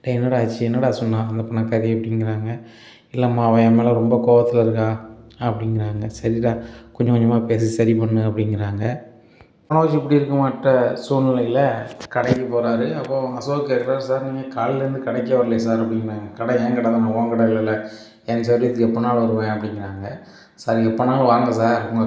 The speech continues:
கடன்காரங்க பூரா காலையிலே வந்துடுறாங்க. கடையில வந்து கேக்குறாங்க, எப்போ நீங்க வந்து சப் டீலருக்கு வந்து பொருளை கொடுப்பீங்க, இல்லைன்னா பணத்தை கொடுப்பீங்கன்னு வந்து கேக்குறாங்க. நாங்க என்ன சார் சொல்லட்டும்?"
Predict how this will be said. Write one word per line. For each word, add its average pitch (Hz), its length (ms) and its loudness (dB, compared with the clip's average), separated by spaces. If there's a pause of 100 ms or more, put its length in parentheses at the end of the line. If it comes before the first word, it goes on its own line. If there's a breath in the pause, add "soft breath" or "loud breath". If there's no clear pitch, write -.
கடன்காரங்க 131 640 2
பூரா 123 220 2
காலையிலே 123 420 4
வந்துடுறாங்க. 120 520 2 (680 loud breath)
கடையில 123 240 4
வந்து 127 240 4
கேக்குறாங்க, 120 720 2
எப்போ 127 300 -2
நீங்க 120 220 0
வந்து 117 300 2 (720 loud breath)
சப் 117 280 0
டீலருக்கு 120 320 2
வந்து 117 240 2
பொருளை 127 360 2
கொடுப்பீங்க, 113 460 0 (340)
இல்லைன்னா 127 360 0
பணத்தை 117 320 0
கொடுப்பீங்கன்னு 117 460 -2
வந்து 113 140 0
கேக்குறாங்க. 117 540 0
நாங்க 113 200 -4
என்ன 117 160 0
சார் 127 180 4
சொல்லட்டும்?" 117 540 0